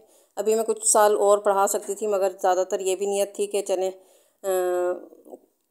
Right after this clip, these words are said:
किसी को ज़रूरतमंद को किसी को जगह मिल जाए और वो मतलब उसका वो हो जाए, भला हो जाए, तो ये भी नीयत थी। और वैसे तबीयत भी कुछ ठीक नहीं रहती थी,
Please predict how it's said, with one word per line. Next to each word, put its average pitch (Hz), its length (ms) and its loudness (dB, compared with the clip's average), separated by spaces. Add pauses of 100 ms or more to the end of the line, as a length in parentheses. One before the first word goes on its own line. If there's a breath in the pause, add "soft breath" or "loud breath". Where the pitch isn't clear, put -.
(220)
किसी 208 220 -4
को 196 300 2
ज़रूरतमंद 196 480 0
को 202 100 -4
किसी 202 220 -6
को 196 240 0 (160)
जगह 185 260 0
मिल 180 200 -2
जाए 185 200 0
और 190 140 0
वो 175 300 -2
मतलब 175 380 -8
उसका 175 340 -4 (800 soft breath)
वो 175 360 0 (240)
हो 165 100 0
जाए, 156 300 -6 (240)
भला 170 260 -2
हो 160 140 -4
जाए, 151 180 -8 (460 soft breath)
तो 185 220 0
ये 185 160 0
भी 196 100 0
नीयत 202 220 2
थी। 202 400 -4
और 180 120 -2
वैसे 175 220 0
तबीयत 190 300 0
भी 202 60 -2
कुछ 208 200 -4
ठीक 214 220 -4
नहीं 208 100 0
रहती 196 240 -2
थी, 208 160 -4